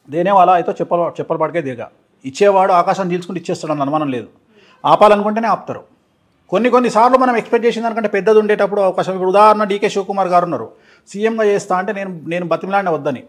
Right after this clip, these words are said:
ఎందుకంటే రేపు ఎలక్షన్ల తర్వాత, సెంట్రల్ ఎలక్షన్ల తర్వాత ఏదైనా జరగవచ్చు, మీరు ఆగండి అని ఆపిన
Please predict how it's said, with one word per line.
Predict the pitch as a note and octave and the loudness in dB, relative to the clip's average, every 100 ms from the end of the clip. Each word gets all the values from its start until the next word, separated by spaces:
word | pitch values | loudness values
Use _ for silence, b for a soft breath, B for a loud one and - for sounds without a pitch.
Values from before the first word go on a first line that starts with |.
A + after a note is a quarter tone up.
| C#3 | -14
ఎందుకంటే | E3+ F#3 G3+ | -10 -6 -4
రేపు | G3+ F3+ | -4 -2
ఎలక్షన్ల | F3 F3 G3 | -4 -4 -4
తర్వాత, | F3+ F3 F3+ | -2 -2 -2
సెంట్రల్ | E3+ D#3+ F3 F3+ | -4 -6 -6 -6
ఎలక్షన్ల | F3 F3 | -8 -8
తర్వాత | E3 E3+ D#3+ | -6 -6 -4
ఏదైనా | E3+ E3+ | -4 -4
జరగవచ్చు, | D3+ D3+ D3+ D#3+ | -4 -6 -8 -8
మీరు | D3+ | -4
ఆగండి | C#3 D3 C#3+ | -2 -4 -4
అని | E3 | -4
ఆపిన | D#3+ B2 | -4 -6